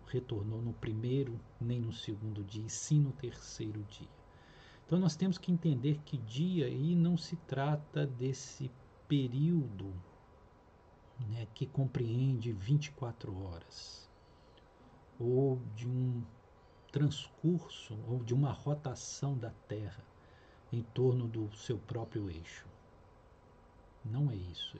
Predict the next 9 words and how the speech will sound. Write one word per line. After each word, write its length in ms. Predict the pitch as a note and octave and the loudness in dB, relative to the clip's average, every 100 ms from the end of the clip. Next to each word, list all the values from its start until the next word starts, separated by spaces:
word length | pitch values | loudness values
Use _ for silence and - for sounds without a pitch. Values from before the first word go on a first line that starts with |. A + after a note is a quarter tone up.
| - | -8
isso 200 | B2 C#3+ | -6 -4
é 40 | |
simbólico. 760 | C#3+ - A#2+ F#2+ F#2+ F#2 - - - - - - - - - - - - - | -6 -4 -4 -4 -6 -8 -12 -20 -20 -20 -20 -20 -20 -20 -20 -20 -20 -20 -10
É, 680 | G#2+ G#2+ G#2+ G#2 G2+ F#2+ F2+ F#2+ - - - - - | -4 -2 0 0 -2 -4 -6 -10 -14 -20 -20 -20 -10
porque 380 | C3 - D3 D3+ - | -10 0 0 0 -4
a 140 | - E3+ | -2 -2
percepção 1000 | - F#3 - - F3 - - - F3 G3 | 2 0 0 2 0 0 -8 0 2 2
do 120 | C3+ - | 0 -4
Cristo 540 | - D#3+ E3 - - | -2 0 0 -2 -12